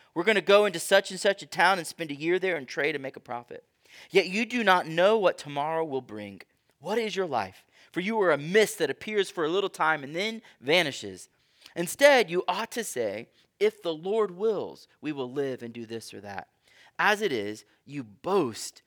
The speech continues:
in your arrogance. All such boasting is evil.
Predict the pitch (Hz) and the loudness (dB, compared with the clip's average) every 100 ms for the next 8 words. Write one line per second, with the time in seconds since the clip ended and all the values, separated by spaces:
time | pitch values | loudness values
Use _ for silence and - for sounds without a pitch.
0 | _ _ 92 113 - 139 123 98 92 - | _ _ -10 -10 -6 -4 -2 -4 -10 -14
1 | - - _ _ _ _ - 151 185 - | -16 -16 _ _ _ _ -6 -4 -4 -6
2 | 185 - - 127 127 - 127 131 117 - | -8 -10 -6 -4 -4 -10 -14 -12 -16 -14
3 | 107 98 82 | -14 -14 -18